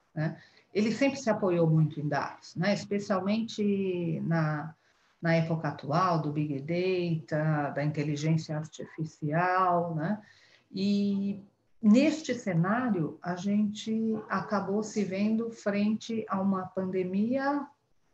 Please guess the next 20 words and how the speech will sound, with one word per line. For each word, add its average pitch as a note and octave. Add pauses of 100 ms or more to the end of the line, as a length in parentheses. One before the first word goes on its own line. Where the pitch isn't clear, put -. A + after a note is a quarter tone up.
(120)
da G3+
qual A#3
nós C4+
não A3+
tínhamos F#3+
dados, D#3
né? G3
Pou-, G3+
tínhamos G3+
pouquíssimos F3+
dados, -
né? F#3+ (580)
Eu A3
acho C#4+
que D4
muitas B3+
vezes A3+
a, F#3+
a G3
coragem, G3